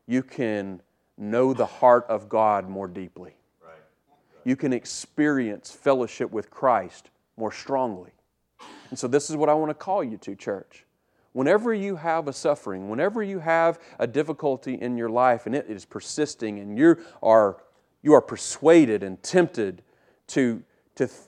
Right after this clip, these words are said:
Speaker 1: to think of something to just get rid of, to, to, to get away with. No, don't do that. Embrace your suffering as a circumstance that you can know Christ better, that you can experience His love more deeply,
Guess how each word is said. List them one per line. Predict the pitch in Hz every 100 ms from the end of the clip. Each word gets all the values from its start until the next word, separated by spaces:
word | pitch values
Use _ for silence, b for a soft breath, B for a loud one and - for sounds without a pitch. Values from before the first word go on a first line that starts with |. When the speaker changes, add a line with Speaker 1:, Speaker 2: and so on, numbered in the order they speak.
| _
Speaker 1:
to | 131
think | 127 165 170
of | 131 110 -
something | 160 151 139 127
to |
just | 117 123 -
get | 123 104
rid | 107 147 170
of, | 120 104 92 -
to, | 123
to, | -
to | 131 127
get | 117 135
away | 123 117 170 160
with. | 92 -
No, | 147 196 220 123 -
don't | 175 139
do | 160 220
that. | 196 151 95 - _ _ _ _ _ _ _ _ -
Embrace | 170 165 127 139 185 226 -
your | 214
suffering | 175 - 190 175 151 139 127 123 - -
as | 143 143 135 123 -
a | 120 117
circumstance | - - - 180 180 127 113 - 117 107 107 - - b b -
that | 120
you | 131 147
can | 127 113
know | 123 135
Christ | - 135 123 - 113
better, | 127 110 98 - b b
that | 120
you | 135
can | 131
experience | 120 - - 160 160 147 -
His | 127
love | 120 131 135 120
more | 123 123
deeply, | 117 123 120 113 101